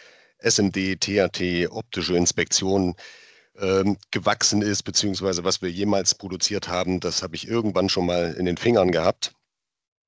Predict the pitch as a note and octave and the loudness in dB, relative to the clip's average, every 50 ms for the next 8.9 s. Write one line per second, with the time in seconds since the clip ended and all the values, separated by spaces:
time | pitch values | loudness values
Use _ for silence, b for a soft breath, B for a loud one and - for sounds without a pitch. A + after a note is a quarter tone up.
0 | _ _ - - - - G2+ B2+ D3 B2+ B2+ C3 A#2+ G#2+ A#2+ C3 C#3+ C3+ - G#2 | _ _ -8 -8 -4 -2 -2 0 0 2 4 4 4 4 4 4 4 4 2 2
1 | G#2+ G2+ F#2 - G2+ F#2+ - - A2 - G2 F#2+ - - - B2+ - - G#2+ G2+ | 2 2 4 2 0 0 0 0 0 0 0 0 -2 -4 -4 -6 -2 0 0 0
2 | - - G2+ - - A2 G#2+ - - F#2+ G#2+ - - - - - G2 G2 G2 F2+ | 0 -2 -4 -4 -4 -4 -4 -2 -2 -4 -4 -4 -4 -6 0 2 2 2 2 0
3 | - - - G#2 A#2+ C3 A#2 A2+ A2 G2+ - G#2 G2+ F#2+ - F#2 F#2+ G2 G2 G2+ | -6 -8 -4 -2 0 2 2 4 2 2 2 2 0 0 2 2 2 2 2 2
4 | G2+ - - - F#2 - - C#3 - - F2 - - E2 - - - E2 - - | 0 0 -2 -4 -4 -4 -4 -6 -4 -4 -4 -2 -2 -2 -2 -2 -6 -8 -8 -4
5 | - - B2 C#3 B2+ - - G#2+ A#2+ - - - B2+ C3 C3+ C#3 - - - - | -2 -2 0 0 -2 0 0 -2 -2 -2 -2 0 2 2 2 2 0 -2 0 0
6 | F#2+ F2 - - E2 F2 - - F#2 F#2 G2 F2 - - - - - - - A2+ | 0 2 2 2 0 0 0 -2 -2 -2 -2 -4 -4 -4 -6 -6 -4 -4 0 4
7 | A2+ B2 B2 B2 - B B B B B B B B B B B B - F2+ F#2 | 4 4 4 2 -2 B B B B B B B B B B B B -2 0 2
8 | F#2+ F#2 F2+ G2 - F#2 - - F#2+ - - F#2+ F2+ - - - - - | 4 2 2 2 0 -2 -2 -2 -2 0 0 0 0 0 -2 -2 -2 -4